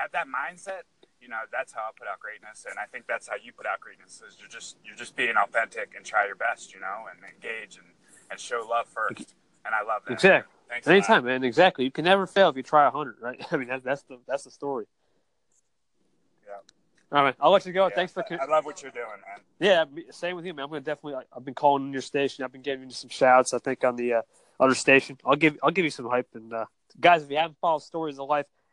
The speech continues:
Speaker 2: great station to follow. He's got some great content. Give him a like, a comment, a pod, call in.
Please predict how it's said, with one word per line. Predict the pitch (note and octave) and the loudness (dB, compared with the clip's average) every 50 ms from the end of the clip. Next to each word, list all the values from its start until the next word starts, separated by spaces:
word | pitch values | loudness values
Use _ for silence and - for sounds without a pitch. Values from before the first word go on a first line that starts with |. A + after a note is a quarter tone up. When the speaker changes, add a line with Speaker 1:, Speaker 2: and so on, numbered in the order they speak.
| _ _ - | _ _ -8
Speaker 2:
great | - D#3 D#3 - | -6 -6 -6 -6
station | - D#3+ D3 C3+ - - | -8 -10 -10 -10 -10 -14
to | C3 | -16
follow. | - - D3 C#3 C#3 C3+ | -6 -2 0 2 2 2
He's | C3 A#2+ | -2 -4
got | C3 C3+ - | -10 -12 -12
some | - B2+ | -12 -12
great | - C3 C3+ B2+ | -10 -10 -8 -6
content. | - C#3 C3 C3 - - C#3 C3 B2+ | -4 -4 -4 -4 -4 -10 -12 -12 -10
Give | B2+ C#3+ | -10 -6
him | C#3+ C3 | -4 -4
a | |
like, | B2 C#3 C#3 B2+ - | 0 0 0 -2 -2
a | - | -8
comment, | - - C3+ C3+ C3 C3 A#2 | -10 -6 -6 -6 -6 -8 -12
a | A2 | -14
pod, | _ - C3 C3 C3 C3 B2 _ _ _ _ _ - | _ -6 -2 0 0 0 -2 _ _ _ _ _ 0
call | - C#3+ C3+ C3 C3+ C#3 | 4 4 4 4 4 -2
in. | C3+ | -8